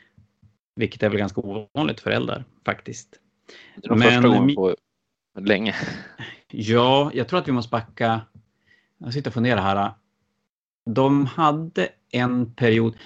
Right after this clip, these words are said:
Speaker 1: när de fick ett supplement codex med de olika craftworldsen, som var så här jättetunt.
Speaker 2: Mm.
Speaker 1: Innan de fick den uppdateringen, då tror jag Eldar var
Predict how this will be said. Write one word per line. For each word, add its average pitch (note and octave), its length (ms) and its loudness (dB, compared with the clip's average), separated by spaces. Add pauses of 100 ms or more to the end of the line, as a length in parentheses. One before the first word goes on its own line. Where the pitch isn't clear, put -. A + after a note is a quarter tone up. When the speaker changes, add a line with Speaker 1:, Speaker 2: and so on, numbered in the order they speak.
Speaker 1:
när B2+ 200 2
de E3 180 0
fick - 360 -6 (360)
ett A2+ 220 -4
supplement D#3 680 -2
codex - 720 -2
med A2+ 500 2
de A#2 180 0
olika A#2+ 260 2
craftworldsen, G#2+ 800 -2 (1200)
som A2+ 100 2
var G#2+ 120 4
så G#2+ 100 0
här G#2+ 120 2
jättetunt. - 960 -2 (280)
Speaker 2:
Mm. G#2+ 180 -14 (1400)
Speaker 1:
Innan F3+ 300 4
de F#3+ 100 0
fick - 300 -6
den B2+ 440 2 (280)
uppdateringen, C3+ 760 -2 (260)
då F3+ 420 0
tror G#2+ 220 0
jag G2 80 0
Eldar G2+ 240 -2
var G2+ 300 -6